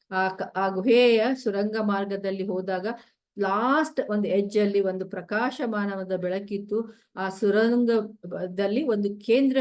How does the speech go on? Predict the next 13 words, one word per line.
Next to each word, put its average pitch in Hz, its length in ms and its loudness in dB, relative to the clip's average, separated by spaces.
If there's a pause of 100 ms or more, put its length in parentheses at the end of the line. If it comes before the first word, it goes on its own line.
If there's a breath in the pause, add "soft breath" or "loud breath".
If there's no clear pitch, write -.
ಬಿಂದುವಾಗಿತ್ತು. 196 1080 -4 (120)
ಆ 202 220 -2
ಪ್ರಕಾಶ 226 480 0 (360)
ಏನು 220 300 2
ಅಲ್ಲ, 202 220 0
ಅಲ್ಲಿ 190 200 -2
ಎರಡು 185 220 -2
ಭಾಗಗಳಾಗಿ 208 720 -2
ವಿಭಾ-, 190 520 -6
ವಿಗ-, 185 800 -8
ಎರಡು 196 260 0
ಭಾಗಗಳಾಗಿ 202 760 -2
ಕವಲೊಡೆದಿತ್ತು. 190 920 -4